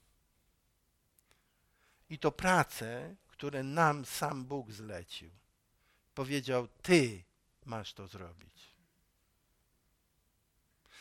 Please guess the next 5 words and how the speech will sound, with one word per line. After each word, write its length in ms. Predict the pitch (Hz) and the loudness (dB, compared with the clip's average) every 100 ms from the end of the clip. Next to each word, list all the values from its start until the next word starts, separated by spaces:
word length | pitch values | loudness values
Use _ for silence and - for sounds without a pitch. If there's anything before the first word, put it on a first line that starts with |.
| - - | -18 2
Szatan 840 | - 180 185 170 127 127 135 160 - _ _ | 8 10 10 8 4 2 0 -10 -16 _ _
u 120 | 143 | -12
drzwi 300 | 117 123 156 | -10 -8 -6
serca 500 | 139 151 120 90 101 | 0 4 4 2 -12
twojego. 560 | 92 - 87 85 82 | -12 -12 -12 -14 -16